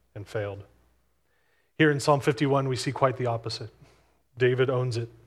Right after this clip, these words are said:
He can give no defense, and he knows it. His sin is ever before him. He cannot hide from it, nor can he hide it from God. He owns sin for what it is. <clears throat>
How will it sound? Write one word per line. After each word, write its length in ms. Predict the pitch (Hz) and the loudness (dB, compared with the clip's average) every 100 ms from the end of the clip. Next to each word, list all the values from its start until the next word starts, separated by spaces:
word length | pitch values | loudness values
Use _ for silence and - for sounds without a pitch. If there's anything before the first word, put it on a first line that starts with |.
| _ _ _ _ _ _ - | _ _ _ _ _ _ -6
He 120 | 131 | -4
can 160 | 131 | -2
give 220 | 127 143 127 | 2 2 4
no 180 | 143 | 2
defense, 480 | 139 131 - 147 - | 2 0 0 0 -4
and 100 | 120 | -6
he 80 | 120 | -2
knows 280 | 135 131 113 | 0 0 -2
it. 120 | 110 - _ _ _ _ _ _ - | -6 -12 _ _ _ _ _ _ -4
His 120 | 127 | -4
sin 220 | - 151 | 2 2
is 120 | 147 131 | 4 2
ever 180 | 139 | 2
before 380 | 135 123 - 151 | 0 0 2 2
him. 220 | 135 151 | 2 -2
He 100 | 139 | -4
cannot 300 | 120 127 123 | -4 -2 -2
hide 340 | - 147 143 135 | 0 2 2 0
from 240 | - 151 | 2 2
it, 100 | 156 | 2
nor 220 | 135 135 | 0 0
can 240 | 135 143 127 | 0 -2 -2
he 140 | 131 | -2
hide 300 | 113 135 135 | -2 -2 -2
it 240 | 107 - - _ _ _ _ _ | -6 -10 -18 _ _ _ _ _
from 180 | - 113 | -8 -4
God. 360 | 113 107 104 - _ _ _ _ _ _ _ _ _ _ _ _ _ - | -4 -4 -6 -12 _ _ _ _ _ _ _ _ _ _ _ _ _ -8
He 100 | 123 | -4
owns 280 | 123 120 | -4 -4
sin 480 | - - - 135 120 | -6 -6 -6 -4 -4
for 160 | 113 123 | -4 -4
what 160 | 113 | -4
it 100 | 110 | -4
is. 360 | 104 98 95 - - _ _ _ | -8 -10 -12 -16 -20 _ _ _
<clears throat> 80 | - | -10